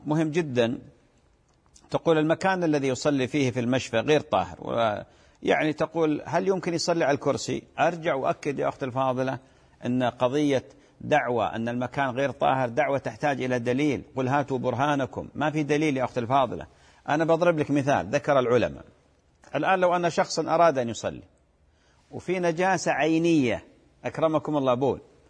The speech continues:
وما في مجال إلا يصلي في هذا المكان، يجوز له يصلي، أهم شيء ما يباشر النجاسة لا ببدنه ولا بثوبه. شفت شلون؟ هذا ال-، لما، لما يتفقه الناس ويتعلمون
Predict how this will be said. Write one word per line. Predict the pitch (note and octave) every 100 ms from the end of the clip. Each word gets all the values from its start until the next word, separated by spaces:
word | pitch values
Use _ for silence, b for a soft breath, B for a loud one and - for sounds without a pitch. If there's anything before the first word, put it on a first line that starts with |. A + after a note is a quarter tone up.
| _
وما | B2+ D3+ F#3+
في | F#3+
مجال | F#3+ F3 F3
إلا | F#3+ F#3
يصلي | E3 F3 D#3+
في | C#3+
هذا | C#3+ C3
المكان، | B2 A2 G#2 F2+ - b b b
يجوز | D#3+ E3+ A#3 G3+
له | G3+
يصلي، | F#3 G3 F#3+ F3 D#3+
أهم | - D#3 G#3
شيء | F#3+ F#3+ F3+
ما | G3
يباشر | G#3 G3+ F#3+ F3+
النجاسة | E3+ E3 D#3 D3+ C3 C3
لا | D#3
ببدنه | F3+ F3+ F3+ F3 F#3+ F#3+
ولا | F#3 E3
بثوبه. | B2 G#2 F#2 G#1+ _ _ _ _ _ _
شفت | - D#3 E3+
شلون؟ | - E3 D#3+ G3+ - _ _ _ _ _ -
هذا | B2+ G3 G3+
ال-، | E3 C3 E2 B2
لما، | B2+ B2+ B2
لما | A#2 G#2+ B2 B2+
يتفقه | B2 B2 F3+ F#3+ F3+ E3
الناس | D#3 C3
ويتعلمون | C3 - C3 C#3 C3+ A#2+ G#2+ G2+